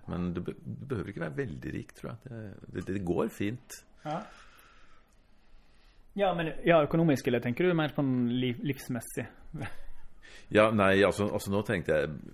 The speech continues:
Speaker 1: bare økonomisk, at du får hverdagen til å gå rundt.
Speaker 2: Ja.
Speaker 1: Men, eh, nei, livsmessig så er det kanskje mer usikkert.
Speaker 2: Mm.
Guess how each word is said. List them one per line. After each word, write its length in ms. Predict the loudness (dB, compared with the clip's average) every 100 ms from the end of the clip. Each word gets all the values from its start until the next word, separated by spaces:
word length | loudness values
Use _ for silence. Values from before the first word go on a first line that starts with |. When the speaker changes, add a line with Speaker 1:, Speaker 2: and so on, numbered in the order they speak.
| -12 -4
Speaker 1:
bare 260 | -2 0
økonomisk, 580 | -2 -4 -2 -4 -6 -8
at 100 | -10 -8
du 120 | -8
får 160 | -4 -2
hverdagen 340 | -2 -4 -8
til 120 | -8
å 20 | -6
gå 120 | -4
rundt. 360 | -4 -6 -10 -6
Speaker 2:
Ja. 160 | -6 -6 -12 -20 -20 -20
Speaker 1:
Men, 180 | -14 -12 -12
eh, 300 | -12 -14 -16 -20 -20 -12
nei, 120 | -10 -8
livsmessig 680 | -10 -10 -10 -10 -10 -12 -12
så 260 | -14 -14 -10
er 200 | -10 -8
det 60 |
kanskje 240 | -8 -6 -4
mer 140 | -4
usikkert. 440 | -6 -8 -12 -14 -16 -18 -20 -20 -18
Speaker 2:
Mm. 200 | -14